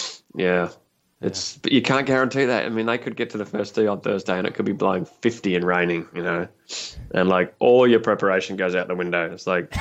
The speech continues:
Speaker 1: I haven't played in three layers of rain gear for a while and, like, beanies and wearing my rain gloves and
Speaker 2: <laughs> Just
Speaker 1: it's,
Speaker 2: ho-,
Speaker 1: uh,
Speaker 2: just hoping to hang on to the club. <laughs>
Speaker 1: Yeah, it's, uh, I mean, it,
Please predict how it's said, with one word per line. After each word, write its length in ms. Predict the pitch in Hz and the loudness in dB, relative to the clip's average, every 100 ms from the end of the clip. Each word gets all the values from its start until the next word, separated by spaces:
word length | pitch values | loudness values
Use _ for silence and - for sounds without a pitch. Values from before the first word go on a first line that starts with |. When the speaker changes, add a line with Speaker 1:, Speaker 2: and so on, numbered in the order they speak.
| - | 0
Speaker 1:
I 100 | 107 | 2
haven't 220 | 110 - | 0 -2
played 280 | - 104 101 | 0 0 0
in 80 | 95 | -4
three 240 | - 113 | 2 4
layers 300 | 107 104 101 | 4 4 2
of 80 | 98 | 0
rain 240 | 98 98 | -2 -2
gear 160 | 98 95 | -2 -2
for 100 | 95 | -2
a 60 | 95 | 0
while 360 | 95 92 95 | 0 2 0
and, 120 | 95 | 0
like, 220 | 95 95 95 | -2 -2 0
beanies 440 | 95 95 95 92 | 0 0 -2 -2
and 120 | 92 - - _ _ | -6 -12 -18 _ _
wearing 200 | 101 98 | 2 4
my 120 | 95 | 4
rain 300 | 92 95 95 | 4 4 2
gloves 360 | 85 90 87 - | 2 0 0 -4
and 180 | 90 - _ _ _ _ _ _ | -10 -12 _ _ _ _ _ _
Speaker 2:
<laughs> 60 | - - - - - | -12 -12 -16 -18 -2
Just 200 | 190 - | 0 2
Speaker 1:
it's, 0 | |
Speaker 2:
ho-, 80 | 101 | 4
Speaker 1:
uh, 260 | 95 92 - | 4 2 0
Speaker 2:
just 180 | - 180 | -2 2
hoping 360 | 165 143 156 139 | 4 4 2 0
to 80 | |
hang 240 | 123 120 113 | 2 2 2
on 220 | 113 117 | -2 -4
to 60 | 120 | -8
the 100 | - | -10
club. 420 | - 127 120 127 - | -2 0 0 -4 -12
<laughs> 40 | - - _ _ _ _ _ _ _ _ - | -12 -18 _ _ _ _ _ _ _ _ -8
Speaker 1:
Yeah, 460 | 113 95 90 90 - - _ _ | -2 2 2 -2 -6 -20 _ _
it's, 400 | 123 113 - - | 0 0 -4 0
uh, 200 | 113 113 | 4 4
I 80 | 101 | 4
mean, 140 | 110 113 | 2 0
it, 160 | - | -2